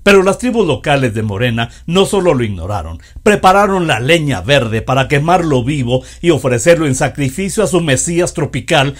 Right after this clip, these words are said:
por haberse atrevido a proferir tamaña herejía. Con todo y eso, la tarde de ayer, los magistrados de la Sala Superior del Tribunal Electoral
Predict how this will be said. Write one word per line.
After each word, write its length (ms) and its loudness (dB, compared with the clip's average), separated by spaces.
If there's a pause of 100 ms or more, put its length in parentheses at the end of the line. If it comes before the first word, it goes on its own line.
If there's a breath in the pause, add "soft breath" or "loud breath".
(140 loud breath)
por 180 4
haberse 320 2
atrevido 420 -2
a 100 -2
proferir 480 -2
tamaña 520 -2
herejía. 480 -4 (580 soft breath)
Con 320 0
todo 340 2
y 140 0
eso, 320 -2 (200 loud breath)
la 300 0
tarde 520 4
de 160 0
ayer, 400 0
los 140 -4
magistrados 720 -2
de 80 0
la 140 -2
Sala 320 -2
Superior 580 -4
del 160 -2
Tribunal 600 -2
Electoral 680 0